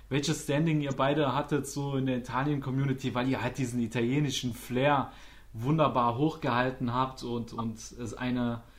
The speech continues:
ja, wie soll ich sagen, so eine einzigartige Art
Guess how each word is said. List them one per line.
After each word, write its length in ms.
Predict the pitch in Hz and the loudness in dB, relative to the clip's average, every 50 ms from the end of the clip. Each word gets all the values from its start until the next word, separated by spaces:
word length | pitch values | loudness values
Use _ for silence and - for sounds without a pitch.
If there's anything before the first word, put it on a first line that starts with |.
| - - - - - - - - - | -20 -20 -20 -20 -20 -20 -20 -14 -10
ja, 400 | 107 107 123 131 131 120 107 95 - - - - - - - - - - | -6 -4 -2 0 0 0 -2 -4 -8 -14 -20 -20 -20 -20 -20 -20 -18 -14
wie 60 | - | -6
soll 140 | 104 131 139 | -2 0 2
ich 160 | 139 131 135 | 2 0 0
sagen, 360 | - 139 135 147 165 160 143 127 | 2 2 4 4 4 4 2 0
so 120 | 117 131 | -2 -2
eine 240 | 127 127 127 - - - | -2 -2 -4 -6 -10 -8
einzigartige 1300 | - 120 139 170 196 190 - 185 165 - - - - 120 127 151 180 190 - 180 160 143 139 120 - - | -4 0 2 2 2 2 2 2 2 2 -2 -6 -4 0 2 2 2 0 0 -2 -2 -2 -2 -4 -2 0
Art 480 | 117 120 147 170 190 208 - - - | 2 6 6 6 6 4 2 -4 -12